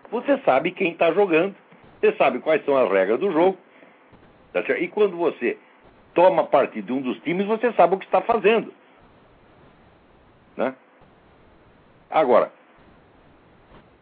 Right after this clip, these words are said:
você entra no, numa luta de boxe,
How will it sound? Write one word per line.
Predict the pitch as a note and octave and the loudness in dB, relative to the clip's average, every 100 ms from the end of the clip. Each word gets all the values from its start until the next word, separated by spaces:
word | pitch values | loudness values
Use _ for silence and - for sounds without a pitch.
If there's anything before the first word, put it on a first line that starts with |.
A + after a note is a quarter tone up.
| _ _ _ _ - | _ _ _ _ -20
você | A2 D3+ E3+ E3+ G3 | -4 -4 0 2 2
entra | G#3+ G3 | 2 0
no, | F#3 | -2
numa | D#3 D3 B2+ A2 | 0 0 0 0
luta | D3 G3+ G#3 | -2 -2 -2
de | F#3+ | -2
boxe, | C#3 C#3+ - | 2 2 2